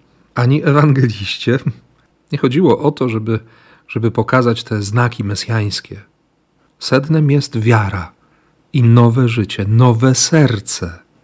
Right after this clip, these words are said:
nowy duch. Ci dwaj niewidomi mieli wiarę, cud się wydarzył,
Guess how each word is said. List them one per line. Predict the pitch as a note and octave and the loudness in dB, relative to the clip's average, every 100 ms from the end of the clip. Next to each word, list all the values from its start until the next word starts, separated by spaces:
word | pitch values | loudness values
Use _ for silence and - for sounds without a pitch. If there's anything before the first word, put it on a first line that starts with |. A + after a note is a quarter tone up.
| - | -4
nowy | G#2 A2 C3 | 0 2 2
duch. | A#2+ G#2+ F2+ - - _ _ _ _ _ _ _ _ - | 2 0 -2 -6 -18 _ _ _ _ _ _ _ _ -10
Ci | - | -4
dwaj | A2+ A#2+ E3 | -2 0 2
niewidomi | E3 B2 A#2+ D3 D3+ - _ _ - | 0 0 0 0 0 -2 _ _ -2
mieli | F#3+ B3 A#2 | 0 2 2
wiarę, | G2+ F#2+ F2+ E2 - _ _ _ | 2 0 -2 -10 -14 _ _ _
cud | - F#2+ | -6 -4
się | - G#2 | -2 -2
wydarzył, | B2+ C3+ G2+ F2+ E2+ | 0 -2 -4 -4 -10